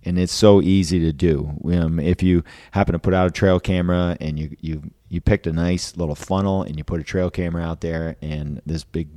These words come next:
buck has been coming down through and you figured him out just a little bit. Um, and if you start thinking he's your buck and this spot is yours, and, like, there's almost, like, some, some claiming of territory that happens, like,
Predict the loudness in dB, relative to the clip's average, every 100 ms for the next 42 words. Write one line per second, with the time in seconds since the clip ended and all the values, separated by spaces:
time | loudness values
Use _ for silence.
0 | -20 -12 -6 -6 -6 -10 -10 -10 -8 -6
1 | -6 -6 -6 -8 -8 -6 -4 -4 -8 -8
2 | -6 -4 -4 -4 -4 -6 -10 -10 -10 -8
3 | -8 -6 -6 -8 _ -20 -20 -20 -20 -8
4 | -6 -4 -6 -8 -8 -6 -6 -8 -12 -10
5 | -8 -8 -6 -4 -4 -4 -6 -4 -6 -4
6 | -2 0 0 -2 -4 -6 -8 -8 -10 -8
7 | -6 -6 -6 -4 -2 -2 -4 -2 -2 0
8 | -2 -6 -10 -10 -10 -10 -10 -10 -6 -4
9 | 0 0 2 0 0 0 -2 -6 -8 -14
10 | -20 -18 -8 -6 0 4 4 4 2 2
11 | 4 6 4 0 -4 -4 -6 -2 0 -2
12 | -6 -10 -10 -8 -8 -10 -20